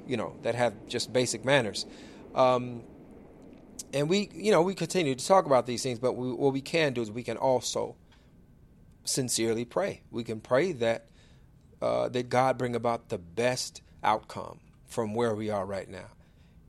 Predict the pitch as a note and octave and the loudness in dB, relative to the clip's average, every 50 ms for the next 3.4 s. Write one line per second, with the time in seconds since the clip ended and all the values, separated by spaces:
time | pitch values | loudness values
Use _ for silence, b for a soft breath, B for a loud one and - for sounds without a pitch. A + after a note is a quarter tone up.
0 | - - - A#2+ A#2+ B2 C3 C#3 C3+ B2 A#2 A#2+ A#2+ A#2 A#2 A#2+ B2 C3+ C3 B2+ | -8 -2 0 0 2 4 4 4 4 2 2 0 0 0 2 4 4 4 4 4
1 | B2+ A2+ - - A#2+ - - D3 C3 B2+ A#2 G#2+ A2+ A#2 A2+ A#2 A#2+ - - - | 0 -2 -2 -4 -6 0 4 6 8 8 8 6 2 0 -2 -4 -6 -8 -4 -2
2 | A#2+ C3 C#3 - - D3 - D#3+ - - A#2 A2+ G#2+ G2 G#2 G#2+ G#2 G2 F2+ - | -2 -2 -2 -2 -2 -2 -2 0 2 2 4 4 2 0 -2 -2 -2 -2 -4 -6
3 | G2+ G2 G2 B2 D3+ - - F#2+ | -6 -6 -6 -6 -6 -8 -10 -12